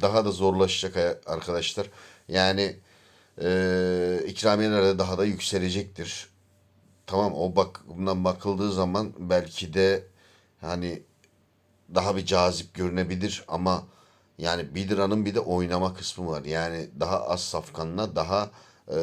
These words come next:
zorlu bir, e, mücadeleye çıkmış olacağız. Onu da söyleyeyim. Ben de yorumlarımda artık daha az safkana şans vereceğim Haziran itibariyle.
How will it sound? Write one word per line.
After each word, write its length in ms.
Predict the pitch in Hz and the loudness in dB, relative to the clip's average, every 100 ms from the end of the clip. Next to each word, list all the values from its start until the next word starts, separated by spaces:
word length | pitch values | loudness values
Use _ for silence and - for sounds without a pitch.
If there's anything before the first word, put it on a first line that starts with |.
| 82 87 | -2 -4
zorlu 480 | 82 90 92 95 | -2 0 0 -2
bir, 440 | 90 104 - - - | -6 -6 -8 -12 -16
e, 520 | - - - - - | -20 -20 -20 -20 -10
mücadeleye 600 | 90 82 90 80 82 95 | -8 0 0 0 -2 -2
çıkmış 380 | 101 - 87 - | -4 -8 -10 -8
olacağız. 440 | 87 80 85 101 80 | -6 -4 -2 -2 -4
Onu 220 | 85 87 | -6 -6
da 80 | 90 | -6
söyleyeyim. 520 | - 90 85 90 92 - - _ 104 | -4 -4 -4 -6 -10 -18 -20 _ -2
Ben 160 | 104 | 0
de 40 | 101 | 2
yorumlarımda 600 | 98 95 95 92 92 90 | 4 4 2 2 2 0
artık 300 | 85 - 92 | -2 -6 -2
daha 220 | 98 80 | 0 0
az 140 | 90 | 0
safkana 760 | - 90 78 - 80 95 113 - | -2 -4 -6 -8 -4 -2 -4 -6
şans 560 | - - 90 92 - 69 | -6 -4 -4 -4 -6 -4
vereceğim 560 | 85 85 82 90 92 90 | -2 -2 -4 -4 -4 -4
Haziran 420 | 82 82 85 85 | -6 -4 -4 -4
itibariyle. 840 | 80 80 82 85 87 80 95 | -8 -4 0 2 0 -2 -2